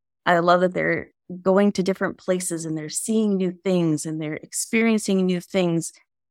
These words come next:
And they're honestly just choosing to live their lives in the,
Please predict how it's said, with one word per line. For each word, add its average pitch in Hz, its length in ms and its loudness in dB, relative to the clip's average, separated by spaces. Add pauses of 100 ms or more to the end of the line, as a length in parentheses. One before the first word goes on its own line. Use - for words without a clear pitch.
(120)
And 196 160 0
they're 208 400 0 (160)
honestly 196 520 0
just - 440 -6 (600)
choosing 240 540 2
to 262 160 -2
live 175 340 0
their 233 200 0
lives 165 600 -2
in 185 220 0
the, 170 200 -2